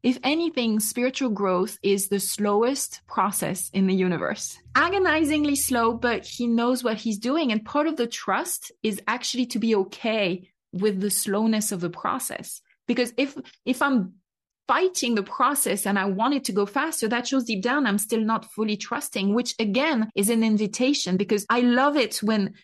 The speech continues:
God shows me an area where I'm not trusting him, because that means I'm going to at some point. That means there's hope. So actually, when he shows me something, or when he shows me an area of my life that isn't the way he crafted me to be,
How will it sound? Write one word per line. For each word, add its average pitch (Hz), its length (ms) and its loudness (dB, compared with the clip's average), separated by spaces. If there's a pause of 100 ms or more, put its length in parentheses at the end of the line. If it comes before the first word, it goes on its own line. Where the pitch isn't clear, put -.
(140)
God 226 260 2
shows 240 400 2
me 214 120 4
an 190 100 4
area 208 480 2
where 190 260 0
I'm 196 200 2
not 196 200 0
trusting 190 460 -2
him, 175 240 0
because 185 320 2
that 220 260 0
means 202 340 -2 (100)
I'm 190 160 2
going 254 340 2
to 160 140 -2
at 143 100 -6
some 151 160 -6
point. - 240 -12 (200)
That 247 240 2
means 277 200 2
there's 196 240 0
hope. - 380 -2 (100)
So - 260 0
actually, 262 440 0
when 220 180 2
he 220 140 0
shows 254 420 0
me 233 100 0
something, 190 400 -2
or 180 160 2
when 220 200 0
he 220 100 0
shows 233 320 0
me 240 120 2
an 208 100 0
area 208 280 2
of 190 120 0
my 190 120 2
life 180 300 -2
that 170 300 -2
isn't 226 400 0 (100)
the 190 160 2
way 208 400 0 (100)
he - 220 -8
crafted 208 540 -2
me 185 160 0
to 175 120 -6
be, 165 220 -4